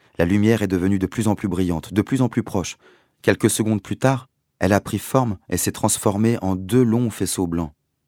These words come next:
les phares d'une voiture qui fonçait vers moi. L'endroit où je devais tourner devait être tout près maintenant. Je n'avais qu'une hâte,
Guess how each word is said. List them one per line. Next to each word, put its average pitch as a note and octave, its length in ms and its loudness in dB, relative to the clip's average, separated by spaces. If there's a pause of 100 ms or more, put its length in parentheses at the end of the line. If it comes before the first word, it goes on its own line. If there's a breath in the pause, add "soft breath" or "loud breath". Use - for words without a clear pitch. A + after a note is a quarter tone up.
(180)
les F2+ 120 -2
phares G2+ 240 2
d'une F2+ 160 -2
voiture F2+ 520 -6
qui - 140 -10
fonçait F2+ 380 -4
vers C#2+ 180 -6
moi. C2 240 -12 (2000)
L'endroit F2+ 320 2
où F#2+ 80 2
je E2+ 100 -4
devais D#2+ 220 -2
tourner F#2+ 400 -2 (220 soft breath)
devait E2+ 300 -2
être - 240 -4
tout - 160 -8
près E2 220 -6
maintenant. C#2+ 440 -8 (720)
Je - 100 -6
n'avais E2 220 -2
qu'une E2 320 -2
hâte, F2+ 280 -4